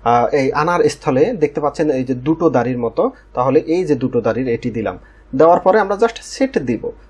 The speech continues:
সেট দিলেই উনি এক একর পঁয়ত্রিশ শতাংশ জমি পাচ্ছে। আহ, উনি, আহ, অর্থাৎ হাসান আলী এক একর পঁয়ত্রিশ শতাংশ, আহ, পঁয়ত্রিশের একটু বেশি পাচ্ছে, পঁয়ত্রিশ পয়েন্ট ফাইভ, সাড়ে পঁয়ত্রিশ।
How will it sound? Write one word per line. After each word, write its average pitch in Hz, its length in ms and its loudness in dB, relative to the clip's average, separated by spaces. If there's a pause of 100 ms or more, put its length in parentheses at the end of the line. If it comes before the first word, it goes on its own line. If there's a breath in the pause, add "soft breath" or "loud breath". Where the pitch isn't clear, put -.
সেট 220 300 2
দিলেই 190 360 2 (200 soft breath)
উনি 165 140 4
এক 180 280 4
একর 240 280 2
পঁয়ত্রিশ 156 360 2
শতাংশ 151 320 0
জমি 131 260 0
পাচ্ছে। 110 340 -4 (360 loud breath)
আহ, 123 100 2
উনি, 170 320 4
আহ, - 520 -6
অর্থাৎ 180 260 -2
হাসান - 400 -2
আলী 175 200 0
এক 147 200 0
একর 165 260 -6
পঁয়ত্রিশ 170 420 -2
শতাংশ, 185 360 -8
আহ, 139 420 -2 (260)
পঁয়ত্রিশের 160 500 -2
একটু 160 200 -2
বেশি 135 240 0
পাচ্ছে, - 280 0
পঁয়ত্রিশ 123 360 -2
পয়েন্ট 131 260 -2
ফাইভ, - 200 2 (420 loud breath)
সাড়ে 131 200 2
পঁয়ত্রিশ। 135 440 -2